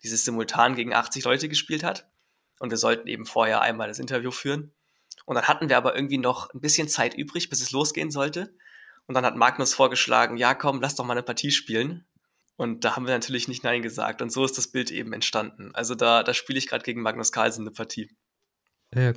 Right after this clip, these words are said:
Speaker 2: cool. Die Frage, wie es ausging, brauche ich wahrscheinlich nicht stellen, oder? Also
Speaker 1: N-, tatsächlich, tatsächlich kann ich mehr oder weniger sagen, dass ich gegen Magnus Carlsen gewonnen hab.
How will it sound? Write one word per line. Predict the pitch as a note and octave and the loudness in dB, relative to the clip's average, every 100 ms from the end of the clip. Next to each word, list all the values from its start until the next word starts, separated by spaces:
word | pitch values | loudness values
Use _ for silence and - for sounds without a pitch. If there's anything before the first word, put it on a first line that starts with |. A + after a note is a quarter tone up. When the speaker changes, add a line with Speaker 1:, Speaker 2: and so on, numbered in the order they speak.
| - | 2
Speaker 2:
cool. | C3 A#2 A2+ - | 2 4 0 -10
Die | - A2+ A#2+ - - C3 - - C3 | -8 -4 -2 -2 -4 -8 -10 0 4
Frage, | B2 B2+ C#3+ D3+ | 6 6 8 8
wie | C3+ | 8
es | C3 | 8
ausging, | C3 D3 - D#3 D#3+ D3+ D3 | 6 6 8 10 10 8 6
brauche | C3 C3 | 6 6
ich | B2+ | 6
wahrscheinlich | A#2+ - B2+ | 4 6 8
nicht | C3+ C3 | 8 6
stellen, | - A#2 A2 | 6 8 8
oder? | A2+ C3+ D3 | 8 8 6
Also | A2+ A#2 A2 - - - _ - | 6 6 4 -4 -20 -20 _ -2
Speaker 1:
N-, | C#3+ C#3 - | 0 0 0
tatsächlich, | D3+ C3+ C#3 D3+ D3+ C#3 - - | 0 4 4 4 2 -2 0 2
tatsächlich | - D3+ C#3+ C#3 | 4 4 2 0
kann | C#3+ D3+ | 2 2
ich | D3 - | 2 6
mehr | C3+ | 8
oder | C3+ | 8
weniger | C3 C#3 B2+ | 6 6 6
sagen, | A2+ A#2+ B2+ | 6 4 4
dass | C#3 | 0
ich | - | 2
gegen | C3 A#2+ | 4 6
Magnus | B2 B2 - | 4 4 2
Carlsen | B2 A#2 | 2 2
gewonnen | A2+ G#2 B2 A#2+ | 0 0 2 2
hab. | C3+ | 0